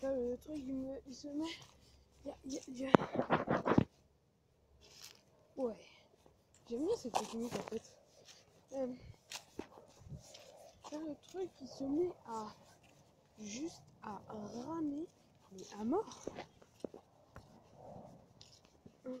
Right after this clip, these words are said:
transfert, oh, non, ça, il, non, il se met pas, il... Oui, il se met à ramer à mort, et vous savez pourquoi ? Parce qu'il y avait cinquante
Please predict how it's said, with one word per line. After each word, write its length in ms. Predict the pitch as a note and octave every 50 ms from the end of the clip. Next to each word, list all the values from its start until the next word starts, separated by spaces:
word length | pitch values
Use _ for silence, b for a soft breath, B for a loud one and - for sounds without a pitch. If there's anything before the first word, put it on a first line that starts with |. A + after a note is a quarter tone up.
| -
transfert, 440 | - - A3+ G3+ - - - G#3+ G3+ G3+
oh, 60 | G3+
non, 100 | G#3 G3 - - - - - - -
ça, 140 | - - - - - - - - - - - - - - - - - -
il, 100 | A#3 -
non, 160 | B3 C4+ C4+ -
il 80 | A#3+ A3
se 100 | - C4
met 160 | B3+ C#4+ D#4
pas, 180 | - - F#4 - - -
il... 80 | - A#3 - E4+
Oui, 160 | C4+ E4+ F#4+ G4+
il 40 | D4
se 140 | - - C4+
met 180 | B3+ C4+ E4
à 40 | F4
ramer 300 | D#4 C#4+ C4+ C4 C#4 C#4+
à 100 | C#4+ C#4+
mort, 200 | D4 E4+ G4+ G#4 F4+
et 40 |
vous 120 | D4 C#4+ D4+
savez 200 | E4 E4+ F4+ G#4
pourquoi ? 300 | G#4+ G4 - - A4+ A#4+ - - - - - - - - - - - - - - - - - - - - - - _ _ B B B B B B B B B _ _
Parce 220 | - A#3 A#3 - -
qu'il 260 | - - E4 D#4 B3+ A3+
y 40 | A3+
avait 200 | G#3 G#3 A#3 B3
cinquante 920 | - - - - F#4+ G#4 G#4+ F#4 - - - G4+ G#4 - - - - -